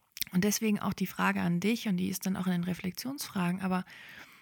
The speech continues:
wen siehst du im Außen und mit wem vergleichst du dich? Was glaubst du, wie Unternehmertum aussieht?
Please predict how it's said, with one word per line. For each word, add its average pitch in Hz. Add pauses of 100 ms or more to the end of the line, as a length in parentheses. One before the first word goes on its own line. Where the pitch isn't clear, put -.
(640)
wen 208
siehst 226
du 196
im 180
Außen 185
und 202
mit 185
wem 190
vergleichst 180
du 175
dich? 175
Was 196
glaubst 208
du, 196
wie 185
Unternehmertum 190
aussieht? 175